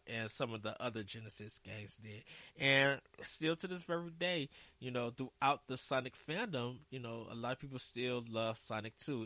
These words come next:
and just love the Sonic characters and stuff. But it was just like, when you, if you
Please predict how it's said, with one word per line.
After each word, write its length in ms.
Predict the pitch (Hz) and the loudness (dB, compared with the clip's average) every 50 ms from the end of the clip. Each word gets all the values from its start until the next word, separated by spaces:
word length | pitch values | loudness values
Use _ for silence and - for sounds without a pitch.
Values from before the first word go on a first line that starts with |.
| 98 117 | -2 -4
and 180 | 117 117 113 | -6 -6 -6
just 280 | - - 180 196 202 202 | -6 -4 -4 -4 2 4
love 160 | 208 208 202 | 4 4 4
the 100 | - 180 | 0 -4
Sonic 400 | - - 175 160 147 143 135 - | -2 2 2 2 2 0 -4 -6
characters 480 | - - 156 147 139 - - 98 - - | -4 -2 -2 -2 -2 -4 -8 -10 -10 -10
and 100 | 107 - | -12 -10
stuff. 240 | - - 95 117 - - - - - - - - | -10 -10 -10 -12 -12 -12 -12 -12 -12 -4 2 6
But 100 | 151 165 | 8 8
it 100 | 180 170 | 8 8
was 120 | 170 - | 6 4
just 260 | - 180 160 - - | 4 4 4 4 4
like, 240 | 160 147 139 139 - _ _ _ _ _ - - _ _ _ _ _ _ _ _ _ _ - 139 131 117 | 6 6 6 6 4 _ _ _ _ _ -20 -20 _ _ _ _ _ _ _ _ _ _ -8 -8 -6 -4
when 340 | 123 127 143 160 165 170 156 | 0 4 6 6 6 6 4
you, 160 | 160 165 165 - - | 2 -2 -4 0 2
if 220 | 151 139 135 147 165 | 2 2 2 0 -2
you 120 | 170 | -4